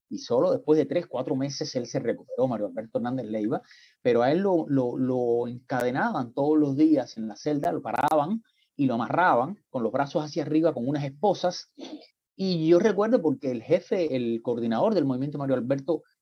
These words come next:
se me acercó, que es José Díaz Silva, y me dijo a mí, hace muchos años, me dijo, "Compadre, no se ha escrito nada de Mario Alberto". Y yo me quedé así, empecé a buscar de Mario Alberto y decía, "¿Pero qué escribo?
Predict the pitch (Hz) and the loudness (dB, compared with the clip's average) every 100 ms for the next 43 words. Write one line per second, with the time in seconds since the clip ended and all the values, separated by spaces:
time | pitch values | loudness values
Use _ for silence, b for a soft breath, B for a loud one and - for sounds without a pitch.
0 | - 139 117 - - - 180 135 135 139 | -6 -4 -4 -6 -8 -2 -2 0 -2 2
1 | 135 135 - 156 147 135 113 123 147 117 | 2 2 2 2 4 0 0 -2 0 -2
2 | 165 123 - 110 131 135 135 123 117 123 | -2 -6 -6 -6 -6 -6 -6 -4 -2 -4
3 | 104 107 135 139 120 135 135 139 147 139 | -6 -6 0 0 0 -6 -8 -2 0 0
4 | 127 131 110 98 95 90 90 95 _ _ | 0 0 0 -4 -6 -10 -10 -14 _ _
5 | _ _ _ _ - 240 202 180 180 - | _ _ _ _ -2 2 2 0 -2 0
6 | 196 151 180 185 - 202 175 147 139 147 | -4 -2 0 0 0 -2 -2 -2 -2 -2
7 | 180 - 147 139 135 170 156 - 277 320 | -6 -8 -8 -6 -8 -8 -10 0 4 4
8 | - | 2